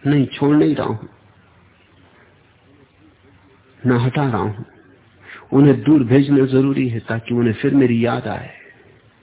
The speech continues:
और दूर जाके उन्हें याद आनी शुरू हो जाती।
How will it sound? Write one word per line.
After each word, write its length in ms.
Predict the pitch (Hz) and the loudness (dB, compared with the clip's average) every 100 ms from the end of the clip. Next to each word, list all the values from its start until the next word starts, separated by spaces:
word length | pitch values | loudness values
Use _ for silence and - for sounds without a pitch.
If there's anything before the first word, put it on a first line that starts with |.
| _ _ _ _ _ _ _ _ _ _ - | _ _ _ _ _ _ _ _ _ _ -6
और 140 | 110 | -2
दूर 200 | 110 160 | 2 2
जाके 320 | 139 151 151 | 2 0 0
उन्हें 200 | 151 139 | 0 2
याद 220 | 135 135 135 | 0 -2 -2
आनी 180 | 123 135 | -2 -4
शुरू 260 | - 147 | -6 -6
हो 160 | 147 - | -6 -8
जाती। 320 | - - | -12 -20